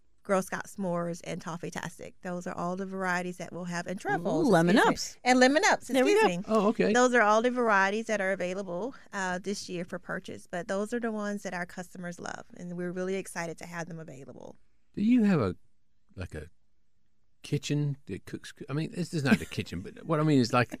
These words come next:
Speaker 3: a kitchen that cooks cookies, but it, but is it working all year around?
Speaker 2: We have,
Speaker 3: You know
Speaker 2: we
Speaker 3: what I'm
Speaker 2: have
Speaker 3: saying?
Speaker 2: bakers.
Speaker 3: Yeah.
Speaker 2: We have we have bakers that we've partnered with over the years,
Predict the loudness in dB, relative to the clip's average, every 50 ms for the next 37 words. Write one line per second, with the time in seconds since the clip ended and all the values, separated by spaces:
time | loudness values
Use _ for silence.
0 | -10 -8 -8 -6 -6 2 4 4 4 6 4 2 2 2 0 -2 -4 -4 -4 -4
1 | -10 -10 -10 0 2 2 4 4 2 2 2 2 2 2 2 0 -4 -8 -12 -20
2 | -20 -20 -20 _ _ _ _ 4 4 4 0 -8 -4 0 0 2 0 0 -4 -6
3 | 0 4 4 4 4 4 0 2 2 2 2 2 2 4 2 2 2 0 -4 -10
4 | -10 -10 -4 0 2 4 4 4 2 -2 -6 -8 -10 -14 -20 -20 _ _ _ _
5 | _ _ _ 4 4 4 6 6 6 8 8 8 8 8 6 2 4 6 6 6
6 | 6 2 -2 -4 -4 -2 2 2 2 2 2 0 0 2 2 4 4 4 2 0
7 | -4 -10 -14 -18 -20 -20 -20 _ 2 2 4 6 6 6 8 6 4 4 4 4
8 | 2 2 6 6 6 6 6 4 0 0 2 2 2 2 2 2 0 2 2 2
9 | 2 2 2 2 2 2 2 2 2 0 -2 -2 -2 -2